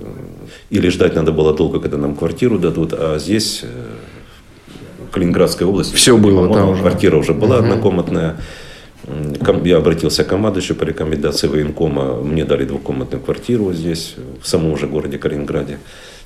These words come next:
Speaker 1: м, как военнослужащему, который еще не был уволен из вооруженных сил. Э, то есть и, а командующий был Греков,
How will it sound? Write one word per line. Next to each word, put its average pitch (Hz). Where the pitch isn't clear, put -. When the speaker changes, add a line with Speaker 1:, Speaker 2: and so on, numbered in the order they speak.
Speaker 1:
м, 73
как -
военнослужащему, 76
который 71
еще -
не 71
был 67
уволен 67
из 65
вооруженных 67
сил. 64
Э, 64
то -
есть -
и, 67
а 78
командующий 87
был 71
Греков, 92